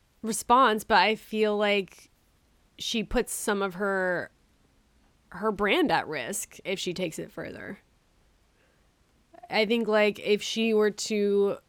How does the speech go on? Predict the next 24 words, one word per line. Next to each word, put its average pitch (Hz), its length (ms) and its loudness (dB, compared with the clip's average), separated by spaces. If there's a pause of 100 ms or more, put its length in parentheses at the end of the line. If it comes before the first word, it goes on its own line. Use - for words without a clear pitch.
(300)
implicate 214 800 0 (1300)
choice 214 340 2
feminism, 214 460 0
for 185 160 -4
instance, 180 440 -4
or, 185 120 -2
like, 180 320 -2 (400)
or, 269 260 4 (180)
or 240 360 0
imply 220 500 2
that, 185 500 0
um, 175 540 -4 (460)
you 247 140 0
know, 180 340 -2 (460)
her 247 200 2
profiting 220 560 6
off 180 180 2
of 175 160 -8
it 170 320 -2 (300)
is 202 540 2 (1160)
just 220 280 0
sort 208 180 -2
of 202 260 -2
a, 202 140 -4